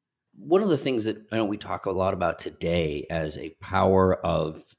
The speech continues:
innovation and progress is different sectors, different ideas coming together. And so something like some of these reading societies in, in Edinburgh,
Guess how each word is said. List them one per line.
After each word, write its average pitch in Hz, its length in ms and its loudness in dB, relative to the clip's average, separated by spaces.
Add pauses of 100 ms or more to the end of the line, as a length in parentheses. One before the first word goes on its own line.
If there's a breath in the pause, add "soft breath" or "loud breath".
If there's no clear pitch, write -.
(160)
innovation 90 480 0
and 80 160 -6
progress 82 600 -2
is 90 540 0 (600)
different 123 720 0
sectors, 101 580 2
different 92 400 -2 (300)
ideas 87 560 0
coming 85 340 -6
together. - 640 -6 (560)
And 104 140 -2
so 107 140 2
something 117 540 0
like 104 300 4 (120)
some 95 100 -6
of 87 80 -6
these 87 160 -6
reading 107 200 0
societies 85 600 -2
in, - 120 -8 (140)
in 92 160 -8
Edinburgh, 98 320 -2